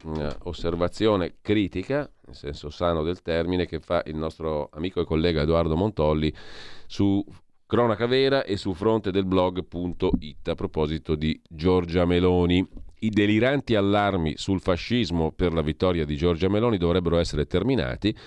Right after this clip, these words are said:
Speriamo tutti di non vedere più la polizia sparare con gli idranti sulla folla inginocchiata o verificare la forza ondulatoria dei furgoni come nei periodi più bui,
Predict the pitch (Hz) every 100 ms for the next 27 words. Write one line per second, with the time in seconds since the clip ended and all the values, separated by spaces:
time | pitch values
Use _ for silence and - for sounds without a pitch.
0 | - - _ - - 107 131 135 123 151
1 | 151 98 92 98 95 95 95 95 107 92
2 | 87 87 - 98 87 82 80 82 80 80
3 | 78 78 78 80 90 98 101 95 92 -
4 | 69 62 - 78 76 78 71 71 - 85
5 | 90 117 135 104 80 80 78 80 95 92
6 | 80 78 - 127 147 147 - 117 113 127
7 | 123 110 95 90 110 113 110 85 101 110
8 | 92 87 78 87 98 101 - 87 85 85
9 | 85 82 82 87 90 85 - 87 80 80
10 | 87 85 85